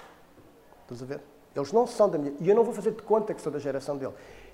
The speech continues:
Eu não me vou armar em puto de vinte e poucos anos. Eu não sou um puto de vinte e poucos anos, estás a ver? E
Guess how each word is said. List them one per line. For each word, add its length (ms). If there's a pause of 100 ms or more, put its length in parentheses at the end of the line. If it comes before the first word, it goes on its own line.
(240)
Eu 120
não 200
me 40
vou 180
armar 400
em 140
puto 500 (640)
de 140
vinte 320
e 40
poucos 340
anos. 420
Eu 80
não 140
sou 220
um 40
puto 260
de 120
vinte 140
e 20
poucos 320
anos, 220 (140)
estás 220
a 40
ver? 160 (640)
E 460